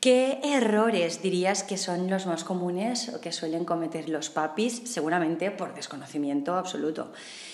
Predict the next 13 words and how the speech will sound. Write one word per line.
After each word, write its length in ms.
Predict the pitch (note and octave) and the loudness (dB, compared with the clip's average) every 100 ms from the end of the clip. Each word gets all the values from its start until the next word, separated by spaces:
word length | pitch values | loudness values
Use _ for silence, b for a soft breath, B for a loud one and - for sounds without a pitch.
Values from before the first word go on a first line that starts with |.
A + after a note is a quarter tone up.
| B - | B 0
eh, 540 | F#3+ E3+ E3 D3+ - - - | 2 4 2 -2 -2 -6 0
en 220 | G#3 F#3+ | 2 4
la 60 | F3+ | 2
estimulación 800 | - F3+ F3 E3 - G3+ E3 C3 - | 0 0 2 0 -2 -2 0 -2 -8
de, 420 | A3 E3 D#3+ D3+ D#3 | -4 -2 0 0 -2
de 100 | E3+ | -6
sus 260 | F#3 F3+ - | -4 -4 0
bebés? 520 | D#3 C#3 C3+ - B B _ | 0 0 -4 -8 B B _
¿Puede 160 | G3 | 0
ser 200 | F#3+ G3 G3 | 2 0 0
que 340 | F#3 E3+ D#3+ | 0 2 0
les 140 | E3 F3 | -2 -4
estimulen 560 | - - E3 D3+ D3+ | -8 -6 -2 0 -2